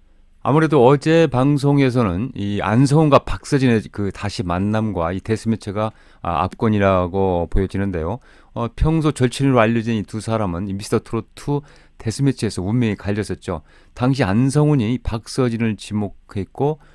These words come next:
어, 그 대결에서 안성훈이 이겼던 것인데, 어, 이로 인해서 박서진은, 음, 그때, 에, 이제 보따리를 싸서 집으로 돌아갈 수밖에 없었고요. 이후에 이제 안성훈이 미스터 트롯 투 영광의 진을, 어, 차지를 했고,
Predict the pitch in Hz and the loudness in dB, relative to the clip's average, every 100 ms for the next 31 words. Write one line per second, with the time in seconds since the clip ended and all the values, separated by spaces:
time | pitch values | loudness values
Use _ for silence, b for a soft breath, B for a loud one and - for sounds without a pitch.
0 | b - 87 - - 110 117 107 85 82 | b -12 -6 -6 -2 0 2 2 0 -6
1 | 113 95 104 101 95 87 90 113 - 101 | -4 -2 -2 -4 -4 -4 -2 -2 -2 -6
2 | - 85 80 104 B B B - 127 131 | -8 -10 -10 -10 B B B -8 -4 -2
3 | 139 139 131 123 113 110 127 117 120 113 | 0 2 2 0 -2 -2 -2 0 0 -4
4 | b b b _ 107 107 - 98 117 120 | b b b _ -10 -8 -2 -2 -2 -6
5 | 98 98 95 - 120 - 113 98 110 113 | -6 -4 -6 -4 -2 0 0 0 -2 -2
6 | 101 - 107 101 90 98 98 92 - 87 | -2 -4 -6 -6 -4 -2 -2 -2 -6 -12
7 | 78 90 - - 80 92 131 b b b | -10 -8 -8 -8 -8 -10 -12 b b b
8 | 120 143 139 160 151 131 92 101 127 139 | -4 0 2 2 2 4 4 6 4 4
9 | 151 165 151 101 120 117 - 131 131 113 | 2 2 2 0 -2 -4 -4 -2 -4 -6
10 | _ - 165 123 98 117 135 123 101 - | _ -6 -2 2 4 6 6 4 2 -2
11 | - 135 92 120 156 b b - 82 80 | 0 2 2 -2 -6 b b -14 -12 -12
12 | - 120 110 110 95 90 95 90 117 - | -10 -10 -6 -4 -2 -2 -2 -4 -6 -6
13 | 80 113 | -6 -6